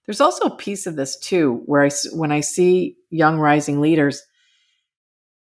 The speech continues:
they don't take on or accept roles or pursue roles that they think will be the next rung on the ladder to get 'em up the ladder. They take 'em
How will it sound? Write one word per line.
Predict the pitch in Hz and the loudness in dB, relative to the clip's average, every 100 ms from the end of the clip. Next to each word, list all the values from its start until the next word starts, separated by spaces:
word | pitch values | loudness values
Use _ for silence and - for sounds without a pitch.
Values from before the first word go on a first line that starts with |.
| _ - | _ -2
they | 190 | 2
don't | 247 269 - | 2 0 -4
take | - 247 - | -10 -8 0
on | 208 185 185 - | 2 2 -4 -4
or | 180 | -2
accept | 170 - - 185 - | -2 -2 0 0 0
roles | 180 185 175 175 170 | -2 2 4 2 -2
or | 151 | -8
pursue | - 143 - - 214 | -10 -12 -10 -8 -6
roles | 190 151 143 135 123 123 123 - | -4 0 4 4 4 0 -6 -8
that | 139 143 139 | 0 0 2
they | 143 | 0
think | 139 - 165 - | 0 0 -2 2
will | 147 | 0
be | 151 147 | 4 2
the | 147 | 2
next | 147 143 147 - - | 0 0 0 -2 -2
rung | 151 143 147 | 2 4 4
on | 147 139 | 0 0
the | |
ladder | 131 127 117 135 147 | 0 2 2 2 0
to | 147 | -2
get | 139 143 | 0 0
'em | 139 139 - - | 0 -4 -8 -6
up | 139 - | -6 -4
the | 127 | 2
ladder. | 127 117 139 233 262 _ _ - _ _ _ _ | 2 2 0 0 -2 _ _ -20 _ _ _ _
They | - 147 | 2 2
take | 147 190 196 | 2 0 2
'em | 208 170 156 | 0 0 -2